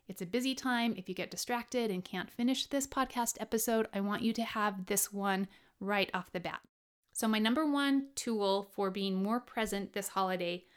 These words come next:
is actually three words, three magic words. Say these three magic words multiple times a day to yourself, and it will really help you to be more present and enjoy the holidays.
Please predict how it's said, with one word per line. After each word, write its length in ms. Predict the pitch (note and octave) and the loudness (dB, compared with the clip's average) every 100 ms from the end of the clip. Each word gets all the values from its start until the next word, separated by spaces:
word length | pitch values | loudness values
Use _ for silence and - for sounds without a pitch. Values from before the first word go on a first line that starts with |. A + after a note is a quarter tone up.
| - _ _ | -20 _ _
is 140 | G#3 F#3+ | -2 0
actually 640 | F#3+ - G#3+ G3+ F#3+ F#3 - | 0 -2 -2 -2 -2 -6 -12
three 220 | - A#3+ | -2 0
words, 420 | G#3+ F3+ - - - | 2 -2 -4 -10 -10
three 260 | - A#3+ A#3+ | -6 0 4
magic 420 | A3 G3 F#3+ F#3 | 4 2 -2 -6
words. 420 | F3 - - - - _ - - | -8 -8 -8 -8 -8 _ -20 -6
Say 380 | - A3 G3+ F#3+ | -2 2 4 4
these 380 | G3+ B3 C#4+ | 2 2 0
three 640 | - - B3+ C#4 C#4 D4 C#4+ | -4 -6 0 4 4 4 2
magic 420 | A3 A3+ A3 A3+ | 2 4 2 0
words 280 | G3 F#3+ F#3 | 0 0 2
multiple 500 | G3 G3 A#3 D4 C4+ | 2 2 2 0 -2
times 320 | C4+ B3+ A#3+ | 2 4 4
a 60 | A#3 | 4
day 260 | G#3+ G#3 G3+ - | 4 2 0 -4
to 120 | G3+ | -4
yourself, 520 | G3+ F#3+ G3+ F3+ F3 - | -2 0 0 0 -2 -6
and 80 | F#3+ | -6
it 80 | |
will 120 | F#3 F#3 | -4 0
really 240 | G3 G#3 | 2 2
help 360 | - A#3+ - A3+ | 4 4 4 0
you 200 | A#3 A3 | 2 2
to 120 | G3 | 0
be 140 | F#3+ | 0
more 180 | F#3 F3+ | 0 -2
present 440 | - A#3+ A#3 A#3+ - | 0 2 4 2 0
and 140 | G3 | 0
enjoy 480 | G3 F#3+ F#3+ G3 F#3 | 0 2 4 4 2
the 220 | F#3+ F#3+ F#3+ | 0 0 -2
holidays. 680 | - G3+ F#3 F3+ E3+ - - | -2 2 2 2 0 0 -2